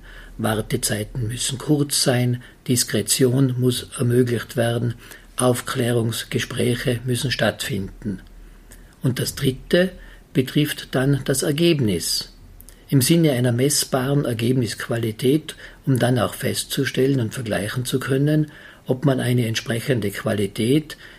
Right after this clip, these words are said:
die sich alle von der Behandlung erwarten und die man auch anstrebt, dass diese Qualität dann letztlich auch erzielt wurde.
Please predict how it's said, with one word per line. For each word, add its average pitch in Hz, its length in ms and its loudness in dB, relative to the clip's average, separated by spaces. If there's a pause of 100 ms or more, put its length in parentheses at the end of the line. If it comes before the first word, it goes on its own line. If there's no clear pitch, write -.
(140)
die 120 60 -4
sich 123 260 -2
alle 127 400 4 (400)
von 120 260 0
der 113 80 -2
Behandlung 117 580 -4
erwarten 127 840 0 (240)
und 123 160 -4
die 139 100 4
man 120 160 2
auch 90 220 -4
anstrebt, 120 800 -2 (300)
dass - 200 -6
diese 135 280 0
Qualität 123 640 -2
dann 120 300 -2
letztlich 117 500 -2
auch 98 300 -4
erzielt - 580 -2
wurde. 90 420 -4